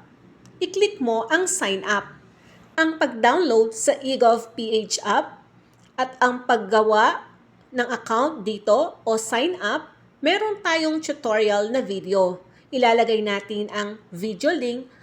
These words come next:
sa description box below. O kaya naman, pagkatapos ng video na ito, sa pinakahuling bahagi,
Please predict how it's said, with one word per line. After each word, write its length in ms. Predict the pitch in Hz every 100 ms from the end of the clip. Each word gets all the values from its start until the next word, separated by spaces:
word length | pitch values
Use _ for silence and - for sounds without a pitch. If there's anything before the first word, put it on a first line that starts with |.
| -
sa 160 | - 349
description 800 | 330 - - 339 339 392 359 202
box 320 | 175 - -
below. 400 | 214 196 185 175 - _ -
O 80 | 262
kaya 320 | 262 269 240
naman, 560 | 233 214 190 214 330 -
pagkatapos 800 | 254 240 240 226 233 254 254 -
ng 240 | 254 226
video 320 | 214 220 220
na 80 | 208
ito, 400 | 294 359 233 233
sa 320 | - - 339
pinakahuling 800 | 339 330 320 339 320 349 311 294
bahagi, 640 | 277 302 214 175 196 185